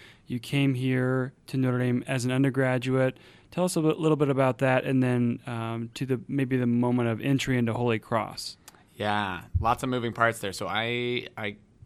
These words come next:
Speaker 2: came to Notre Dame from Denver, Colorado. I was the, the first of my siblings to go to college. Both of my parents had gone to college. My mom's a, an alum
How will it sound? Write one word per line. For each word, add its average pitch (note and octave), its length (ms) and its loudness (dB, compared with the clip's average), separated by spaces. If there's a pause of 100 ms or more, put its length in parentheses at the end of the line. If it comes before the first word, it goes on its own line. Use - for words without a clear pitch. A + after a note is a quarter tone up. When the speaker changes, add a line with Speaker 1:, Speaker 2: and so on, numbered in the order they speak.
(300)
Speaker 2:
came C#3 300 -2
to C3 120 -6
Notre A#2 200 -2
Dame G#2+ 240 -2
from G#2+ 160 -6
Denver, G#2 280 -4
Colorado. F#2+ 640 -4
I F#2+ 100 -8
was F#2+ 200 -10
the, F#2+ 360 -6
the G2+ 100 -8
first G#2+ 400 -4
of F#2+ 100 -10
my F#2 120 -8
siblings G2 480 -8
to G2+ 100 -12
go F#2 120 -6
to F2 80 -10
college. F#2 420 -8
Both G#2+ 140 -4
of G#2+ 60 -8
my F#2 80 -6
parents G2 360 -6
had G2 80 -16
gone F2 200 -12
to F2 60 -12
college. F2+ 340 -8
My F#2 80 -8
mom's F2+ 280 -10
a, F#2 260 -10
an G2 120 -12
alum F#2 460 -10